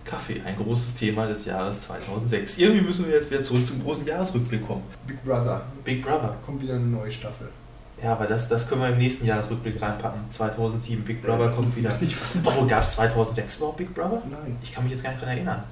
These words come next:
Speaker 2: Es ist schon lange her, glaub ich, wo es das gab.
Speaker 1: Gott sei Dank, ne?
Speaker 2: Aber es kann auch sein, dass es das jetzt gegeben hat. Ich hab's nicht mehr verfolgt. Hat mich auch nie so interessiert.
Speaker 1: Nee, nicht wirklich.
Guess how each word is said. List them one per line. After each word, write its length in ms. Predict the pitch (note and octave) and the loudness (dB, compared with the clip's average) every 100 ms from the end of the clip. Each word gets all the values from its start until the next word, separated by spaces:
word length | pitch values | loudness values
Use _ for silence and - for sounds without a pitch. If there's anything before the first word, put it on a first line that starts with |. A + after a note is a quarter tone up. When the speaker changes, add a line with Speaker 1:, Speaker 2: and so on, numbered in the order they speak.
| - - | -16 -18
Speaker 2:
Es 100 | - | -12
ist 100 | B2+ | -10
schon 160 | B2 C#3 | -8 -6
lange 180 | C#3 D3 | -4 -4
her, 220 | C#3+ D3 | -6 -4
glaub 180 | C3 A2+ | -4 -6
ich, 40 | A2+ A2+ | -8 -10
wo 60 | |
es 120 | A2+ | -10
das 200 | A#2+ A#2 | -10 -10
gab. 260 | - A2 A2 - - - - - - - - - - - - | -8 -8 -10 -14 -18 -18 -18 -18 -18 -18 -18 -18 -18 -10 -4
Speaker 1:
Gott 160 | A2+ | -2
sei 120 | - | -2
Dank, 300 | G#2 C3 B2+ - | 0 2 2 -2
ne? 160 | A#2+ - - - - - - | -6 -8 -12 -16 -14 -14 -14
Speaker 2:
Aber 120 | G2+ G#2 | -10 -10
es 120 | - | -8
kann 180 | G#2 G#2 | -10 -8
auch 120 | A2+ | -8
sein, 160 | A2 | -6
dass 100 | A2+ | -8
es 140 | - - | -10 -12
das 160 | G#2 - | -12 -12
jetzt 200 | - - | -12 -6
gegeben 360 | - F#3+ E3+ A#2+ | -4 -4 -4 -6
hat. 160 | A#2+ - - - - | -6 -8 -10 -12 -12
Ich 100 | B2 | -12
hab's 200 | A#2+ - - | -12 -12 -14
nicht 200 | - - | -16 -14
mehr 100 | C#3 | -12
verfolgt. 540 | C#3+ D3+ F3 D3 A#2+ | -12 -10 -8 -6 -8
Hat 2250 | - - - - - - - - - - - - - - - - - - - - - - - A#2+ | -12 -16 -18 -18 -18 -20 -20 -20 -20 -20 -20 -20 -20 -20 -18 -18 -18 -18 -18 -18 -18 -18 -14 -14
mich 100 | B2+ | -12
auch 80 | A#2+ | -12
nie 100 | A#2+ A2+ | -12 -12
so 60 | - | -14
interessiert. 480 | - - - C3+ A2+ | -16 -16 -16 -14 -6
Speaker 1:
Nee, 280 | A#2+ - - - | -4 -4 -6 -8
nicht 140 | - | -8
wirklich. 300 | C#3 - A2 | -8 -8 -10